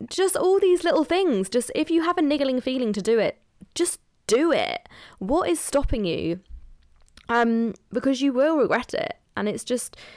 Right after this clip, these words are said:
you might as well try. You might as well just, it's one of those things where you just think to yourself, "Might as well just have a, um, have a go at everything, right?" <laughs> Just like, "Yeah, I'll have one of everything, thanks." <laughs> Do you know what I mean?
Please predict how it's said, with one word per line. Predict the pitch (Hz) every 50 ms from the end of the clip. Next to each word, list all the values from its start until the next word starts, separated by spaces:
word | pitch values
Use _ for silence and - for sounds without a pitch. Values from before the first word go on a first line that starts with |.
| - - - _
you | - 220 247 277
might | 277 311 339 349 -
as | 294 262
well | 277 247 220 214
try. | - - - 214 226 277 254 - - - -
You | - -
might | 185 226 269 302 294
as | 254 240
well | 240 226 226
just, | 214 208 - - - - - - - - - - -
it's | 311 294 -
one | 320 302 349 370 359
of | 349 294
those | 277 240
things | - 320 359 359 320 240
where | 202 180
you | 185 180
just | 175 196 196 - -
think | - - 220 202 -
to | - - 214
yourself, | 196 - 214 202 202 202 190 - - -
"Might | - 220 254 320 359 294
as | 302 269
well | 240 220
just | 208 208 202 -
have | - 196 190 190
a, | 185 180 175 175 170 - - _ _
um, | - 165 170 170 165 160 165 170 175 175 - - - _ - _ - - _ _ _ _ _ _ _ _ - -
have | 196 233 226
a | 220
go | 214 226 233 226
at | 208 -
everything, | 226 240 294 277 - 196 135 135 143
right?" | 90 127 151 208 277 - - -
<laughs> | - 320 311 - 392 339 - 381 359 370 370 330
Just | 269 339 - -
like, | 349 285 - 381 466 - - -
"Yeah, | - 277 285 285
I'll | 285 302
have | 294 262 254
one | 269 262
of | 262
everything, | 262 247 220 247 - 220 202 202
thanks." | 196 208 208 208 - - - - -
<laughs> |
Do | 302 285 - - 370 - - 320 - - 320 - - - - 285 - 277 - - 311
you | 339
know | 359 392
what | - 381
I | 415 453 480 392
mean? | 233 202 180 170 175 180